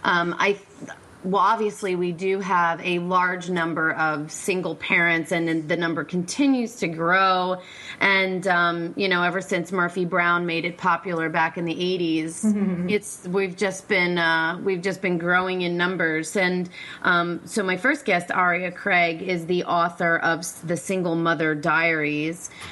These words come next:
Speaker 1: And, um, she's an empowerment and leadership strategist, and she works with, um, single parents, divorced parents, partially blended families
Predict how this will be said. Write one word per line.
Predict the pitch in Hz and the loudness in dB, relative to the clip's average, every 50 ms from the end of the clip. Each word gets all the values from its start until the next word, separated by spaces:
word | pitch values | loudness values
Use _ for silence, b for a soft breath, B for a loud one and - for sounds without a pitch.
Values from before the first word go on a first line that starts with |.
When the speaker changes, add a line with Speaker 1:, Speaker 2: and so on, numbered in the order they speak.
| B B - | B B -2
Speaker 1:
And, | 185 190 190 185 180 180 175 | 2 2 2 2 2 0 0
um, | 190 175 170 170 170 175 175 | 0 0 0 0 -2 -4 -8
she's | - - - 240 233 196 233 | -8 -4 -2 -2 0 0 0
an | 226 | -2
empowerment | 247 240 - - 359 381 403 392 381 349 | -2 -4 0 2 2 2 2 0 0 0
and | 285 233 | 0 0
leadership | 196 208 208 202 202 202 - 196 - | 0 -2 -2 -2 -4 -2 -4 -6 -6
strategist, | - - - 190 170 170 175 170 165 180 180 180 175 - 196 | -6 -6 -2 0 0 0 0 -2 -2 -2 -2 -2 -2 -2 -2
and | 175 170 | -2 -2
she | - - 202 185 | -2 -2 -2 -2
works | 180 170 180 190 180 180 180 - - - | -2 0 0 2 2 0 0 -6 -10 -6
with, | 175 180 175 165 170 175 - - - - B B B B B B | -2 0 2 2 0 0 -6 -14 -18 -18 B B B B B B
um, | - 165 160 160 165 | -2 0 0 0 -4
single | - - - 254 247 247 240 240 240 233 220 | -4 -2 0 2 2 2 2 2 0 0 -2
parents, | 233 - 233 226 220 220 220 220 214 208 - | -2 -2 0 2 2 4 2 2 0 -2 -4
divorced | - 202 175 190 196 208 202 196 - - | -4 -2 0 2 0 0 0 -2 -6 -8
parents, | - - 214 202 202 202 196 196 196 180 - | -2 0 2 2 4 2 2 0 -2 -6 -8
partially | - - 190 175 175 - 185 170 | -2 0 0 0 0 -2 -2 -2
blended | 160 160 185 202 208 208 202 196 175 | -2 0 0 0 0 0 0 -2 -2
families | - - 196 190 190 190 190 190 185 | -2 0 0 2 2 2 0 0 2